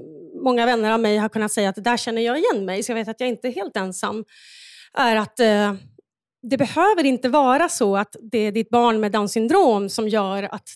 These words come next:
du till exempel får en utmattning eller att du mår dåligt eller sådär, eftersom det är extra jobb med ett barn med funktionsnedsättning. I mitt fall var det att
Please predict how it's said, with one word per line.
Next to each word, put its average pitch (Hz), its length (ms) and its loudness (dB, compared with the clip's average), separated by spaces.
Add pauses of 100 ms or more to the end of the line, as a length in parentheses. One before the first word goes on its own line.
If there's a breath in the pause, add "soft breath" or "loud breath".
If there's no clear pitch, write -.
(100)
du 208 80 -12
till 220 120 -12
exempel 196 540 -6 (460)
får 202 220 -2
en 196 240 -6
utmattning 190 920 -6
eller 196 300 -8
att 190 200 -12
du 190 280 -8 (280)
mår 214 140 -2
dåligt 196 680 -2
eller 190 160 -2
sådär, 190 340 -2
eftersom 208 200 -6
det 202 140 0
är 190 60 -2
extra - 340 -4
jobb 196 240 2
med 196 100 -2
ett - 100 -8
barn 196 200 -4
med 202 100 -8
funktionsnedsättning. - 840 -8 (380 loud breath)
I 226 60 -2
mitt 330 240 -2
fall 208 260 -2
var 196 200 -6
det 196 80 -6
att - 140 -14